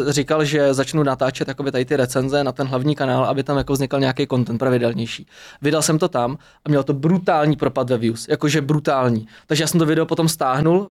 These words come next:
měl jsem ho zpátky na herní kanál, kde se jako ustálo mnohem líp, ale kvůli tomu, že už ho, eh, jako ty skalní fanoušci viděli, tak jako to video celkově jako začalo strašně strádat. Ale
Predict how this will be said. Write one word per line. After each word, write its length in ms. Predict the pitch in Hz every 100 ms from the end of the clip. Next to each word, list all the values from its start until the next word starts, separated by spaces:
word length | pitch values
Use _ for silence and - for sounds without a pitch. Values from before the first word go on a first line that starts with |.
| _
měl 120 | 151
jsem 160 | 147 151
ho 60 | 147
zpátky 500 | 151 143 - 151 143
na 200 | 139 123
herní 380 | 127 135 143 143
kanál, 360 | 131 131 156
kde 160 | 160 139
se 120 | -
jako 180 | 139 151
ustálo 400 | 131 - 143 143
mnohem 280 | 143 147 139
líp, 160 | 143
ale 140 | 147 139
kvůli 140 | 139
tomu, 160 | 143 139
že 100 | 139
už 100 | 147
ho, 140 | 127 - 139 139 135
eh, 40 |
jako 240 | 131 139 139
ty 240 | - 143
skalní 300 | - 147 143
fanoušci 360 | 139 139 135 147
viděli, 360 | 135 135 135 135 - -
tak 160 | - 135
jako 160 | 135 139
to 220 | 143 139
video 240 | 131 135
celkově 340 | 131 131 143 135
jako 160 | 131
začalo 200 | 131 123
strašně 320 | - 127 -
strádat. 380 | 131 127 117 113 - - - - _
Ale 280 | 160 175 175